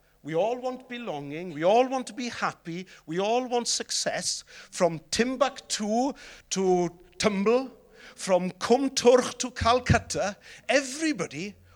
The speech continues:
wants the same thing. But equally so, we all respond and react the same way so often. And it's amazing that Isaac here has the same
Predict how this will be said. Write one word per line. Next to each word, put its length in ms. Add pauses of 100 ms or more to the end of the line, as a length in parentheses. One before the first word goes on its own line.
wants 520
the 180
same 500
thing. 380 (1040)
But 200
equally 460
so, 260
we 200
all 260
respond 560
and 100
react 680
the 100
same 580
way 320
so 240
often. 760 (560)
And 80
it's 120
amazing 580
that 240 (240)
Isaac 540
here 200 (240)
has 200
the 160
same 560